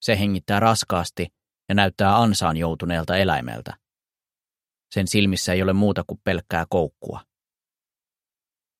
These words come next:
Mä klikkasin kaukosäätimestä T V:n kiinni.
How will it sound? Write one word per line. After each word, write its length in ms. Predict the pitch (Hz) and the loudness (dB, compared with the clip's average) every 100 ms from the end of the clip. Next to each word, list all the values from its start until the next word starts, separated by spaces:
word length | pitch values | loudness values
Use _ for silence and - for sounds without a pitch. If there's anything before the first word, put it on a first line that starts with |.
| _ _ _ - | _ _ _ -4
Mä 100 | 117 - | -2 2
klikkasin 440 | 135 - 117 120 | 0 2 0 4
kaukosäätimestä 760 | 147 143 123 107 107 101 - | 6 6 4 2 2 -2 -2
T 60 | 107 | 0
V:n 340 | 110 87 78 | 0 0 -4
kiinni. 400 | 73 85 80 - | -6 -10 -10 -12